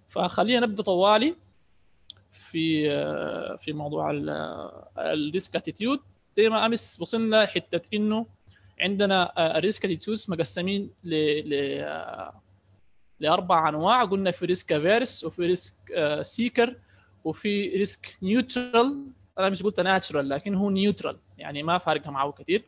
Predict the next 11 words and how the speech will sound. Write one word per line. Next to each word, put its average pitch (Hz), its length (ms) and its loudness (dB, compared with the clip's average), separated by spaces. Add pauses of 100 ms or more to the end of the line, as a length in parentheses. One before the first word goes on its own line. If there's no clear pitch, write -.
(1400)
وفي 156 400 0
ريسك - 240 -4
توليرانس 190 760 2
اللي 156 180 -6
هو 185 240 0
ما 180 160 2
بيتعامل 160 440 -2
معاه 156 240 -2
إلا 156 380 -6
لما، 139 540 -14
آه، - 300 -18